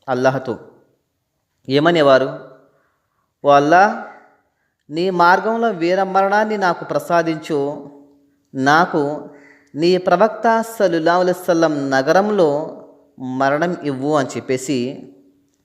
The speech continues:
ఉమర్ రదియల్లాహు అన్హు వారు ఈ విధంగా దువా చేసుకుంటూ ఉండేవారు. సహీ బుఖారిలో వస్తుందన్నమాట హదీస్ ఇది.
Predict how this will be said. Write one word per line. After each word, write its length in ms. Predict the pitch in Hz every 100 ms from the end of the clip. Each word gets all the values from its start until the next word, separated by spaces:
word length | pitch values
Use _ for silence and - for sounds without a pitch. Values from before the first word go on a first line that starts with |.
| _ _ _ _ _ _ _ _ _
ఉమర్ 280 | 139 147 160
రదియల్లాహు 640 | 151 143 139 135 147 151 143
అన్హు 300 | 131 127 139
వారు 500 | 131 131 180 - -
ఈ 100 | 147
విధంగా 760 | 139 135 139 143 127 135 - - _ _ _ _ _ _ _
దువా 260 | 135 139 143
చేసుకుంటూ 520 | 143 139 - 135 147
ఉండేవారు. 480 | 135 120 107 98 - - _ _ _ _ _ _ _ _ _ _ _ _ _ _ _ _ _ _ _
సహీ 280 | - 139 139
బుఖారిలో 480 | 131 127 147 143 151
వస్తుందన్నమాట 380 | 131 131 127 110
హదీస్ 320 | 120 113 -
ఇది. 260 | 95 -